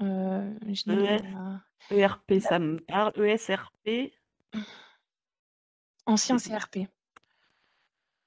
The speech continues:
Speaker 1: Non, bon, écoutez, on va demander la, on va attendre la <laughs>
Speaker 2: Ben oui, je, alors, parce que moi, je connaissais les E R P, E S R P, je connais pas. Donc, euh, l'obligation, en tout cas, c'est pour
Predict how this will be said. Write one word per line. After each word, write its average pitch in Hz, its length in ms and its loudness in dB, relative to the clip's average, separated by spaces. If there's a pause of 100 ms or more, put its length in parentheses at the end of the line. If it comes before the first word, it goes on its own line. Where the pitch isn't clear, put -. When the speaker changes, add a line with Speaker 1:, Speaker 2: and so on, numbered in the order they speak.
(320)
Speaker 1:
Non, 190 200 2
bon, 175 120 4
écoutez, 185 260 2
on 196 60 8
va 190 100 8
demander 208 240 4
la, 185 540 2
on 185 80 -6
va 196 80 -4
attendre 196 280 -6
la 185 140 -6
<laughs> - 40 -10
Speaker 2:
Ben 175 140 0
oui, 208 260 0
je, 190 520 4 (600)
alors, 170 260 4
parce 202 160 2
que 226 80 2
moi, 226 120 4
je 226 80 0
connaissais 226 300 2
les 202 180 6
E 233 80 10
R 208 80 2
P, 254 140 6
E 220 80 10
S 220 180 6
R - 160 0
P, 254 200 -6
je 214 140 -8
connais 208 340 -10
pas. 247 420 -6
Donc, 214 240 -6
euh, 214 60 0
l'obligation, 233 480 -2
en - 20 -8
tout 208 100 -14
cas, 254 120 -4
c'est 220 160 -12
pour - 320 -18